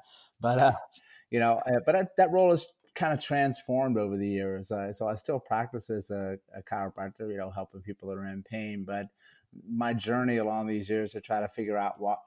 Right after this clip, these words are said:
why people have chronic pain in the first place, that's pain that keeps coming back, and then why all these different treatments that they get, even though they're really, really wonderful, don't help for very long, right?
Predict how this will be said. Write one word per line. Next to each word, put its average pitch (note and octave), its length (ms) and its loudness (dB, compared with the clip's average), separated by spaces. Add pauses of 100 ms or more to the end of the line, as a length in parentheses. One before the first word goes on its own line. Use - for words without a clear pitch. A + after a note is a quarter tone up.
(280)
why A2+ 280 2
people A2+ 380 -2
have G#2 400 0
chronic G#2+ 460 -4
pain G#2+ 260 -6
in F#2+ 60 -4
the F#2 60 -8
first G#2 360 -6
place, F2 240 -10
that's F#2 240 -8
pain F#2+ 260 -12
that E2 140 -18
keeps F#2+ 180 -8
coming F2+ 300 -12
back, F2+ 340 -4
and F#2+ 100 -12
then F2+ 120 -14
why G2 180 -6
all G2 160 -2
these F#2+ 160 -6
different - 320 -12
treatments G#2+ 400 -4
that G#2 140 -8
they G2+ 120 -8
get, D#3+ 240 -2
even B2+ 200 0
though A2+ 100 -2
they're G#2+ 140 -2
really, A2+ 180 0
really G#2 220 -2
wonderful, B2 560 0 (580)
don't C3+ 260 2
help B2+ 200 2
for B2 100 0
very A2+ 320 2
long, G#2 380 0 (200)
right? A2 320 -2